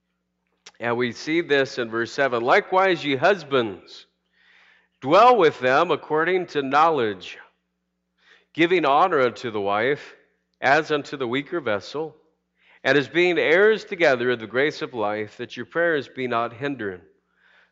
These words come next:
Finally, be ye all of one mind, having compassion one of another.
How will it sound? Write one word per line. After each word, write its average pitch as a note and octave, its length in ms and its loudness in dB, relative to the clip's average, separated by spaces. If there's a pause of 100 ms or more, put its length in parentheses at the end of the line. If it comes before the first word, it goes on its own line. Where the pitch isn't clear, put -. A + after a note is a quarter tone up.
(140)
Finally, E3 540 2
be C#3 220 -6
ye D3 200 0
all C#3 400 2
of A#2 80 -6
one A#2+ 300 -4
mind, G#2+ 520 -2 (680)
having E3 460 0
compassion F3 800 -2
one B2+ 160 -2
of C3+ 100 -6
another. B2+ 460 -2